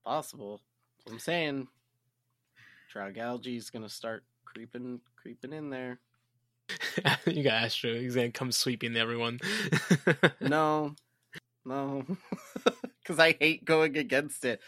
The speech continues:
Speaker 1: That's why I hate doing the cave meta, <laughs> because even if you have it, that doesn't mean you're gonna win. <laughs> 'Cause you still have to have a counter for it. So if your opponent has it and they just line it up properly, like, you don't have a counter, you're still fucked.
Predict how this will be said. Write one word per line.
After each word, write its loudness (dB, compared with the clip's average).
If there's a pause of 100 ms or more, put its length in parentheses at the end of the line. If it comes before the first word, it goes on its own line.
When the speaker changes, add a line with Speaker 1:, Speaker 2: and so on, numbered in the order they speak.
(140)
Speaker 1:
That's -6
why 10
I 8
hate 0
doing 0
the 0
cave -2
meta, -2
<laughs> -20
because -2 (640)
even 6
if 4
you 2
have 10
it, 2
that 2
doesn't 0
mean 0
you're 0
gonna -2
win. -2 (180)
<laughs> 0 (1900)
'Cause -2
you -4
still 6
have 8
to 8
have 8
a 6
counter 6
for -4
it. -10
So -2
if -6
your 0
opponent -2
has -2
it 0
and -6
they -2
just -6
line -2
it -8
up -4
properly, -8 (120)
like, -8 (800)
you -6
don't -2
have -4
a -8
counter, -6
you're -8
still -10
fucked. -6